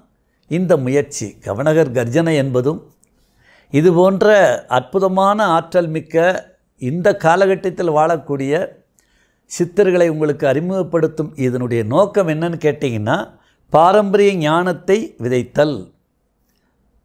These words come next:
அவ்வளவுதான். அப்ப இவர் சொல்ற மாதிரி நீங்க இது காற்று, இது ஆகாயம். இந்த காற்றின் அம்சத்தையும் இந்த ஆகாயத்தின் அம்சத்தையும் உள்ள விட்டு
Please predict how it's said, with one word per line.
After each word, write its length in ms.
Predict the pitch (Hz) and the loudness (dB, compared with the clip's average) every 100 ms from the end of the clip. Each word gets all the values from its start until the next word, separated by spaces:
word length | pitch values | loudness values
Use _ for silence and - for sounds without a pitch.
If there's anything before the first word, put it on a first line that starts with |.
| _ | _
அவ்வளவுதான். 400 | - 135 120 87 - _ _ _ _ _ - | -2 0 0 -4 -12 _ _ _ _ _ -2
அப்ப 220 | 185 220 | 2 2
இவர் 180 | 214 196 | 4 2
சொல்ற 260 | 190 190 240 | 2 4 2
மாதிரி 260 | 226 214 202 | 4 4 4
நீங்க 300 | 165 160 143 151 190 - - _ _ _ _ _ - | 2 2 4 4 2 -4 -16 _ _ _ _ _ -2
இது 160 | 170 196 | 0 2
காற்று, 500 | 180 175 180 170 170 - - - _ _ _ _ _ - | 2 2 2 0 2 2 -2 -12 _ _ _ _ _ -4
இது 220 | 170 214 202 - - | 0 2 2 -2 0
ஆகாயம். 480 | 143 127 98 80 - _ _ _ _ _ _ _ _ _ _ | 2 2 -2 -6 -18 _ _ _ _ _ _ _ _ _ _
இந்த 140 | 123 127 - | -2 -2 2
காற்றின் 480 | 160 196 190 214 | 2 2 0 0
அம்சத்தையும் 680 | 170 165 180 170 127 117 165 - _ | 0 0 0 0 -2 -2 -4 -12 _
இந்த 200 | 131 131 127 | -8 0 4
ஆகாயத்தின் 640 | 151 196 202 196 196 160 | 4 4 4 2 0 -2
அம்சத்தையும் 640 | 143 143 170 - 113 139 - - _ _ - | -4 -2 -2 -2 -4 -4 -6 -16 _ _ -4
உள்ள 180 | 156 202 | 0 2
விட்டு 340 | 175 127 139 | 2 0 0